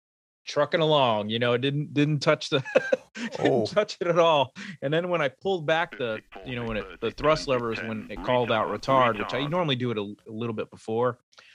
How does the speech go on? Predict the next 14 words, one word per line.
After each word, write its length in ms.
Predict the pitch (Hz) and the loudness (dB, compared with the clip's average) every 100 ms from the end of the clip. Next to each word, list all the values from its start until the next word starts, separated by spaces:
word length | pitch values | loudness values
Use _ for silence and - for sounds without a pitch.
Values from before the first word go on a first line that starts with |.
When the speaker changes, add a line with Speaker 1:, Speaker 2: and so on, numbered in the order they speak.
| - _ | -20 _
Speaker 1:
Um, 420 | 113 113 107 101 92 _ _ | -2 0 0 -4 -12 _ _
then 160 | - 151 | 0 2
I 100 | 165 | 2
was 160 | 135 123 | 0 -2
like, 220 | 98 - | -8 -10
"Oh 120 | 135 95 | -16 -12
shit, 360 | - - 131 | -10 -8 -6
I 80 | 139 | -4
need 160 | 165 113 | -4 -6
to 60 | 90 | -8
start 320 | - 107 92 | -8 -6 -8
<laughs> 0 | |
flaring." 500 | - 151 - 254 - - - - - - | -2 0 4 4 2 -4 -12 -16 -16 -6
And 100 | 180 | -4